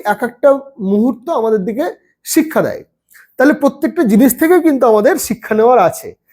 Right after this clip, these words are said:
তাই কবি বলছেন, "বিশ্বজোড়া পাঠশালা মোর, সবার আমি ছাত্র, নানান ভাবের নতুন জিনিস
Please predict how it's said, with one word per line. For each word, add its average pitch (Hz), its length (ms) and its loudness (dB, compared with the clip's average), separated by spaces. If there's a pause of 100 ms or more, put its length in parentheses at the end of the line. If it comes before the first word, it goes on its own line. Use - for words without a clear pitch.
(240)
তাই 254 220 4
কবি 277 240 2
বলছেন, 160 640 -2
"বিশ্বজোড়া 285 600 2
পাঠশালা 254 520 0
মোর, 277 300 0
সবার 240 420 2
আমি 233 220 0
ছাত্র, 202 580 -2 (480)
নানান 196 500 0
ভাবের 233 400 0
নতুন 214 500 -2
জিনিস 196 540 -4